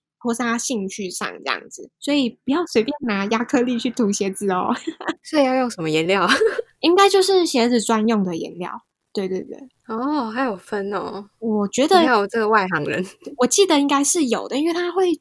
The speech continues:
Speaker 1: 去特定的地方买颜料，对。
Speaker 2: 哦。
Speaker 1: 只是我不确定到底是什么颜料而已。
Speaker 2: 或者是适合画在，嗯，布的材质，因为毕竟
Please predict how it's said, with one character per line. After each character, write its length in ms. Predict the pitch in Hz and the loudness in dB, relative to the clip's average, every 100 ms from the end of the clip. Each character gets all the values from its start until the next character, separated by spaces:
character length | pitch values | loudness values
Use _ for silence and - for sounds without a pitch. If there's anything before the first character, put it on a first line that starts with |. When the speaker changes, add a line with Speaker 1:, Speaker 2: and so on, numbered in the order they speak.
| _ | _
Speaker 1:
去 220 | - 359 294 | -6 -4 -2
特 240 | - 311 | 2 2
定 180 | 294 262 | 2 0
的 100 | 208 | 0
地 200 | 240 233 | 0 -2
方 120 | 214 | 0
买 100 | 220 196 | -2 -2
颜 260 | 180 139 185 | -6 -8 -8
料， 260 | 180 214 _ _ _ _ _ | -8 -8 _ _ _ _ _
对。 280 | - - 277 262 _ | -10 -10 -10 -16 _
Speaker 2:
哦。 600 | 190 196 220 202 220 202 | -10 -8 -8 -10 -12 -16
Speaker 1:
只 120 | - | -2
是 40 | 262 | 4
我 140 | 294 | 4
不 160 | 208 196 | 2 -2
确 260 | - 254 | 0 0
定 240 | 208 220 185 | 2 2 0
到 200 | 185 214 | 0 -2
底 80 | 170 | -2
是 120 | 190 | -4
什 100 | 190 | -6
么 60 | - | -8
颜 240 | - 71 | -10 -8
料 180 | 202 185 - | -8 -8 -12
而 60 | |
已。 60 | - 247 _ _ | -18 -20 _ _
Speaker 2:
或 140 | 233 | -2
者 100 | 226 | -2
是 160 | 202 247 | -2 -4
适 340 | - 285 214 | -2 -4 -4
合 140 | 175 185 | -4 -4
画 160 | 220 | -4
在， 180 | 196 202 - _ _ | -4 -6 -10 _ _
嗯， 260 | 175 156 170 | -6 -4 -6
布 220 | - 220 | -2 0
的 140 | 180 | 0
材 260 | 165 - 147 | -6 -6 -8
质， 240 | 151 151 | -8 -8
因 120 | 151 214 | -6 -4
为 100 | 226 | -2
毕 180 | 233 | 0
竟 300 | 208 220 190 | 2 2 0